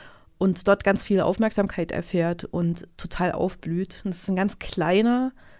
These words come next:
sehr gut beobachteter und auch aufgenommener Film, der, der mich echt zum Weinen gebracht hat am Ende. Und zwar nicht, weil er so traurig ist, sondern im Gegenteil, weil er mit so ganz, ganz einfachen, ähm, Bildern und einer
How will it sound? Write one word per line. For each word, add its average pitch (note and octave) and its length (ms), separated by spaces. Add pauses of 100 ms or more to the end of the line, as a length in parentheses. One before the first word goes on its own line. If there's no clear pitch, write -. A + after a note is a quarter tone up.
sehr G3+ 240
gut G3+ 300
beobachteter F#3 720
und E3+ 120
auch E3+ 280
aufgenommener F3+ 580
Film, F3+ 460
der, E3+ 560
der F#3+ 260
mich F#3 160
echt E3 200
zum F3 280
Weinen F3 300
gebracht D#3+ 500
hat D#3+ 160
am D#3 160
Ende. D#3+ 340 (460)
Und F#3 200
zwar F3 220
nicht, G3 300
weil F3 120
er D#3+ 120
so F3 100
traurig A#3 480
ist, - 220
sondern F3 320
im F3 80
Gegenteil, E3+ 680 (420)
weil F#3 120
er F#3 80
mit F3+ 180
so F#3 100
ganz, G3 260
ganz F#3+ 200
einfachen, F#3 880
ähm, F3 520 (240)
Bildern A3 520
und F3+ 300
einer F3+ 300